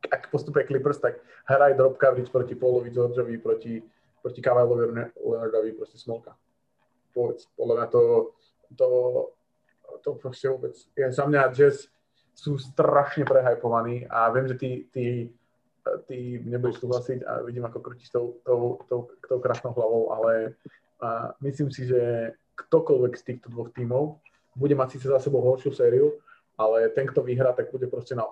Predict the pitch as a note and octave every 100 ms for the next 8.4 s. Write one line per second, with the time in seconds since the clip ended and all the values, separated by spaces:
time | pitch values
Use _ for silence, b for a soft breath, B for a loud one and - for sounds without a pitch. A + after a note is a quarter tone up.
0 | - B2+ B2 C3+ B2+ C#3+ - _ _ _
1 | A#2+ B2 B2 A#2+ A#2+ - A#2 - _ -
2 | _ B2+ B2 B2 B2 B2 A#2 - A#2 A#2+
3 | A#2+ _ _ - B2 C3 C3+ B2+ B2 B2+
4 | C3+ C3+ B2+ A#2 A#2+ B2+ B2 B2 A#2+ A#2
5 | A2+ A#2 B2 - _ _ _ - B2 A#2+
6 | A#2 A2+ A2 G#2+ B2 B2 - _ _ _
7 | _ _ _ _ _ _ _ _ _ _
8 | _ - -